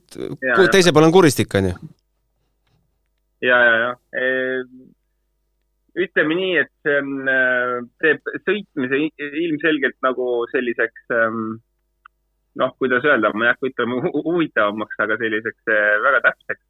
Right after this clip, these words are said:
Speaker 1: peab, äh, peab sõidu saama. Ja, ja, äh, noh, sinna eriti nagu ruumi sisse ei mahu, äh, vigade tegemiseks, et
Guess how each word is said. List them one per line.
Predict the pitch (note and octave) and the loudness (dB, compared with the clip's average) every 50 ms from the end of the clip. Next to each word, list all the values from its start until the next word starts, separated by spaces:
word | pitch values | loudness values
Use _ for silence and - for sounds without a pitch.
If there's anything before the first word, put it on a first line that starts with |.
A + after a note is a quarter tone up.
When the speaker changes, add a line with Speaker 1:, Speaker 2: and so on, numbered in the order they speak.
| _ | _
Speaker 1:
peab, | - A2+ - _ - A#2+ A2+ | -14 -14 -14 _ -6 -4 -2
äh, | A2 G#2+ G#2+ G2+ G2+ G#2+ G#2+ G2+ G#2 G#2 G#2 G#2 G2 - | -2 -2 -2 -4 -6 -8 -8 -8 -8 -8 -8 -8 -6 -6
peab | A2+ A2+ _ | -8 -6 _
sõidu | - A#2 A2 G#2 G#2 | -6 -6 -6 -4 -4
saama. | A2+ G#2 G2+ G2 G2+ G#2+ _ _ _ _ _ _ _ _ _ _ _ _ _ - - | -2 -2 -2 -2 -4 -10 _ _ _ _ _ _ _ _ _ _ _ _ _ -8 -2
Ja, | A2 G#2 G2+ G2 G2 G2 | 2 4 4 4 4 4
ja, | G2 G2 F#2+ F#2+ F#2+ F#2+ F2 - _ _ _ - - _ _ _ _ _ - | 2 2 0 -2 -2 -4 -8 -10 _ _ _ -20 -20 _ _ _ _ _ -6
äh, | A2+ A2 G#2+ G#2+ G#2 G#2 G#2+ G#2+ G#2+ G#2+ G#2 G#2 G#2+ G#2+ | -4 -2 0 0 0 0 0 0 0 0 0 -2 -2 -2
noh, | A#2 B2+ C3 C3 - | -4 -4 -4 -4 -6
sinna | - B2+ A#2+ A#2 A#2+ | -6 -2 0 2 2
eriti | A#2+ A#2 B2+ C3+ C#3 C3 - - B2 | 2 2 2 0 0 -2 -2 -2 -2
nagu | A#2 A2+ A2+ A#2 A#2 A#2+ | 0 0 0 0 -2 0
ruumi | B2+ D3 C#3+ B2 A#2 A2+ A2 A2 A2 A2 A2 | 0 0 -2 -2 -2 -2 0 0 -2 -2 -4
sisse | - C#3+ - _ B2 A2 | -8 -12 -6 _ -4 -2
ei | |
mahu, | A#2 C3+ C#3+ B2 G2+ G#2 G2+ - | -2 -2 -4 -4 -4 -4 -6 -6
äh, | G2 - - G2+ - _ _ _ _ _ | -8 -8 -10 -14 -20 _ _ _ _ _
vigade | C3 B2+ A#2 G#2+ G2+ F#2+ | 0 0 2 2 0 0
tegemiseks, | - G#2+ G2+ G2+ G2 G2+ - - - - - | -2 -2 -2 -2 -4 -6 -10 -14 -18 -14 -14
et | A2 - | -14 -14